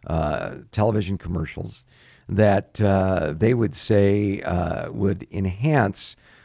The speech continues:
uh, the, uh, possibility of people discussing Jesus, and, uh, that that's, uh, what, uh, what they're there for. Uh, the, uh, the big problem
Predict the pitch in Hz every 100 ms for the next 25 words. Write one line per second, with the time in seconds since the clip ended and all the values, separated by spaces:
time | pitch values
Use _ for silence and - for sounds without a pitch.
0 | _ - 95 92 92 87 87 78 - 90
1 | 98 101 92 90 92 90 87 - - 113
2 | - 90 107 120 80 85 - - - -
3 | 92 - 117 - 107 - - 98 - 113
4 | 107 - 104 95 - _ _ - 90 110
5 | 117 76 - - - _ _ _ _ 76
6 | 87 90 90 87 87 92 85 82 90 92
7 | 90 - - - 85 82 60 67 85 85
8 | _ - 85 80 - 85 - 80 80 90
9 | 95 - 73 65 - - - _ - 92
10 | 95 101 - 82 101 107 101 101 98 98
11 | 113 139 160 - - 107 117 95 80 71